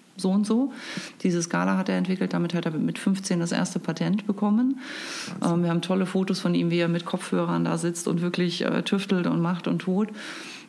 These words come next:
Speaker 1: Und er hat, nachdem er sein erstes eigenes Unternehmen gegründet hat hier in Hamburg, ähm, dann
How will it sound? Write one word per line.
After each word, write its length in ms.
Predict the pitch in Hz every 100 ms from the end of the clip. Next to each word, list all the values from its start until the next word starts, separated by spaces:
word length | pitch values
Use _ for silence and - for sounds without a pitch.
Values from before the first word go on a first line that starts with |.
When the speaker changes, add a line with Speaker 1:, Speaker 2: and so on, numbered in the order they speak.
| -
Speaker 1:
Und 200 | 175 170
er 300 | 175 202 208
hat, 180 | 196 190
nachdem 320 | 170 175 170
er 120 | 170
sein 260 | 170 170 170
erstes 340 | 175 - 170
eigenes 400 | - 175 208 208
Unternehmen 460 | - 196 190 190 190
gegründet 480 | 175 170 202 220
hat 160 | 214 208
hier 120 | 208
in 140 | 190 170
Hamburg, 480 | 185 214 277 - - -
ähm, 460 | 180 180 175 175 175 -
dann 380 | 175 175 180 180